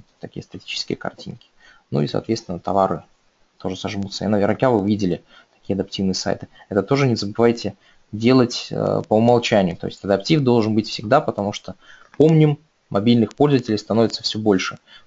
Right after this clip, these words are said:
Нужно им давать возможность посмотреть ваш сайт с мобильного устройства. Итак, далее. Посмотрим с вами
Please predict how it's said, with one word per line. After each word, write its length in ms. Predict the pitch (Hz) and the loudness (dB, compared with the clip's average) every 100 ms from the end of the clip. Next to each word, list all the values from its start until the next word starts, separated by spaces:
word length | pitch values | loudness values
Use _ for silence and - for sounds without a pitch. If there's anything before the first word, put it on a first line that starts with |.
| _ | _
Нужно 240 | 117 120 | -2 0
им 160 | 113 110 | 0 0
давать 300 | 101 113 - | 2 0 0
возможность 540 | 95 113 165 143 - | -2 0 2 0 -2
посмотреть 640 | - - 92 123 135 135 - _ - - | -8 -8 -4 2 2 0 -10 _ -20 -10
ваш 220 | 92 95 | -6 -4
сайт 280 | - 110 110 | 2 2 0
с 140 | - - | -8 -8
мобильного 380 | 87 110 107 | -2 0 2
устройства. 480 | 101 - - - - - - _ _ - _ _ _ _ _ _ _ _ - - - - _ _ _ _ _ _ | 0 0 -4 -4 -12 -20 -20 _ _ -20 _ _ _ _ _ _ _ _ -20 -20 -20 -20 _ _ _ _ _ _
Итак, 420 | 127 - - - - | -6 -6 -6 -14 -10
далее. 420 | 107 95 - - - _ | -2 0 -2 -10 -18 _
Посмотрим 460 | - - 156 160 127 | -10 -2 -2 -2 -6
с 100 | - | -2
вами 380 | 123 123 104 | 0 2 -2